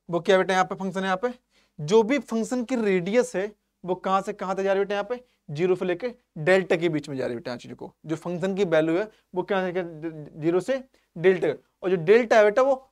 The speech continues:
आर बड़ा है। आर बेटा इस दिन क्या है यहाँ पे इससे बड़ा है चीज़ों को, ये चीज़ दिखाया गया है आपसे। जो आर से बेटा डेल्टा क्या है यहाँ पे छोटा है चीज़ों को, और आर ज़ीरो से बड़ा है, मतलब ज़ीरो और वन के बीच, ज़ीरो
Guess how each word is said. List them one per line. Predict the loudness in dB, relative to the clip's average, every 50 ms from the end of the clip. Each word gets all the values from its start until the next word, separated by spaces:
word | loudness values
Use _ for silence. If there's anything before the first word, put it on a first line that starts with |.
| -6 0
आर | 4 6 8 8 6
बड़ा | 6 2 0 -2 -2
है। | -8 -12 -14 _ _ _ _ _ _ _ _ _ _ _ _ _ _ _ 4
आर | 6 6 6 6
बेटा | 6 4 4
इस | 2 2 0
दिन | -4 -2
क्या | 2 4 4 4
है | 4
यहाँ | 2 0 -2
पे | -2 -2 -2
इससे | -4 -4 -12 -12 -8 -6 -6 -6 -8 _ _ _ _ _ -12
बड़ा | -4 4 8 8 8 8 6 4 0 -8 -8
है | -4 -4 -4
चीज़ों | -4 -6 -14 -14 -12
को, | -12 -12 -12 -14 _ _ -4
ये | -4 -4
चीज़ | -4 -4 -8 -6
दिखाया | -6 -8 -6 -2 2 2 2 2
गया | 2 0 -2 0 -2 -2 -4 -6 -4
है | -2 -2 -2
आपसे। | -2 -4 -8 -16 -20 -20 -20 _ _ _ _ _ _ _ _ -8
जो | -2 -2 0
आर | 4 6 8 8 8
से | 6 0 -4
बेटा | -2 0 0 0
डेल्टा | 0 0 0 0 0 0
क्या | 2 2
है | 2
यहाँ | 2 0 0 -2
पे | -4 -4 -6 _ _ _ _ -12
छोटा | -4 0 0 0 4 4 4 4
है | 4 2 -10 -18
चीज़ों | -20 -20 -20 -20
को, | -20 _ -20 _ _ _ _ _ _ _ _ _ _ _ 2
और | 2 2
आर | 6 8 10 10 10 10 6 -2 _ _ _ _ -8
ज़ीरो | -2 2 4 4 4
से | 4 2
बड़ा | 2 2 4 6 6 4
है, | 2 -2 -10 _ _ _ _ -4 -4
मतलब | -2 0 2 0 0 0
ज़ीरो | 0 0 6 6 6
और | 6 6 4 0 2
वन | 2 0 0 0
के | 0 0 0
बीच, | 0 -2 -6
ज़ीरो | -8 -10 -6 -4 0 4 4 4 2 0 -6 _